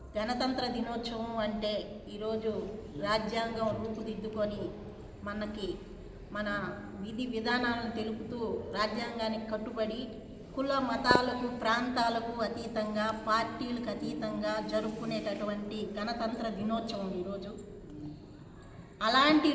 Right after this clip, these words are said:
రోజున మేము అందరం కూడా, అందరూ వాళ్ళ వాళ్ళ భావనల్ని ఈరోజు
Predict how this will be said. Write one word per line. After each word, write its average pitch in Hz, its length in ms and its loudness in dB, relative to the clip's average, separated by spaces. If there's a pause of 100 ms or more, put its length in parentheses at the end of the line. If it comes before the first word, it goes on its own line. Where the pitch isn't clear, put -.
రోజున 254 340 6 (800)
మేము 294 260 10 (720)
అందరం 339 520 8
కూడా, 311 200 8 (680)
అందరూ 302 340 6 (400)
వాళ్ళ 240 200 4
వాళ్ళ 240 340 4
భావనల్ని 262 840 6 (680)
ఈరోజు 247 320 2